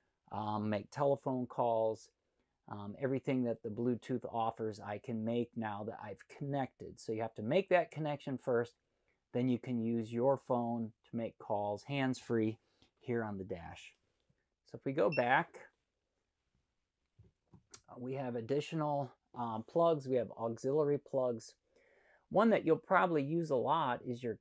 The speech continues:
camera control. So if we're here at, uh, the menu, when we press camera control,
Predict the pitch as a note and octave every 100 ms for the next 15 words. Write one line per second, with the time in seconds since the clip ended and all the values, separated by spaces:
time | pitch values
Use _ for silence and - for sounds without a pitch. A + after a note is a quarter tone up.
0 | - F3+ F#3+ F3 B2 - A2 - - D3+
1 | D3+ G2 - - _ _ _ _ _ _
2 | _ _ _ - D3 C#3 B2+ A#2 _ -
3 | - _ _ _ C3+ C3+ C#3 C#3+ B2 -
4 | A3 F3 C3 - B2 B2 - _ B2 G#2+
5 | G2+ A2 _ C#3 D#3+ E3+ D3+ B2+ B2 A#2+
6 | A2+ - G3+ A3+ - - - E3+ F3 F3+
7 | D3 D3 B2+ - B2 G#2+ G2+ C3+